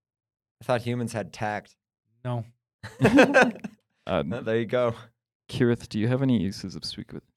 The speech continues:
Speaker 3: speak with animals le-, left?
Speaker 1: Yeah, I only cast one, like, one spell today.
Speaker 3: Can you ask Midnight if he's, like, okay with being here?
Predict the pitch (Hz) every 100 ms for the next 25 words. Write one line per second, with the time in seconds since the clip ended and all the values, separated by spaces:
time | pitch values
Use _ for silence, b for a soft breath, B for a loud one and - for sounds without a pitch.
0 | _ 120 - - 76 85 117 95 110 _
1 | _ _ 127 127 - _ _ _ _ _
2 | _ _ _ _ _ - 113 101 101 107
3 | 90 - - - 101 98 _ 90 95 -
4 | 87 - _ _ _ _ _ _ _ -
5 | 98 98 - 92 92 - 82 87 - _
6 | _ _ _ - 101 113 117 113 _ _
7 | _ _ _ 69 69 - - 60 76 78
8 | 73 64 - - - - - - 58 62
9 | - _ _ _ _ _ _ _ _ _
10 | _ _ - 71 73 87 92